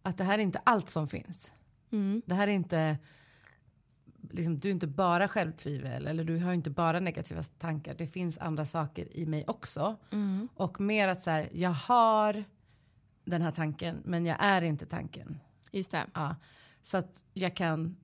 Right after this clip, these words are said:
Speaker 1: jag kan till exempel se att, jaha, nu tvivlar jag på mig själv eller jag tycker att jag är dålig.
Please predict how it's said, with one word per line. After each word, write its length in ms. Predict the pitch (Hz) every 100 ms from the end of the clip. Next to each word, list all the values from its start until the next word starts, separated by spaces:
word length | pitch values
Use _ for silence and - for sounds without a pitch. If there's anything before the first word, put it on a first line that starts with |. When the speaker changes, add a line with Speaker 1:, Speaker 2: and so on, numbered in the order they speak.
| _ _ _ _ _ _ _ _ _ _ _ _ _ _ _ _
Speaker 1:
jag 180 | 202 214
kan 100 | 262
till 140 | 254 202
exempel 300 | - 160 165
se 220 | 240 196
att, 140 | 165
jaha, 220 | 202 247
nu 160 | 202 185
tvivlar 480 | 190 - 233 202 208
jag 100 | 170
på 100 | 170
mig 120 | 160
själv 300 | - 160 156
eller 160 | 170 170
jag 160 | 175 -
tycker 280 | 196 -
att 160 | 160 143
jag 160 | 156 147
är 40 |
dålig. 500 | 151 151 170 - -